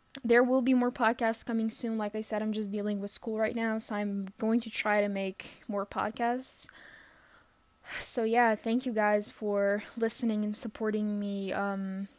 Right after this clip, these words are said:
I mean, it really means a lot, even if just one or two people listen to this,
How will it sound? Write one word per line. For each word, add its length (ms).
I 40
mean, 260
it 120
really 180
means 240
a 60
lot, 240
even 300
if 120
just 360
one 180
or 60
two 200
people 340
listen 300
to 100
this, 400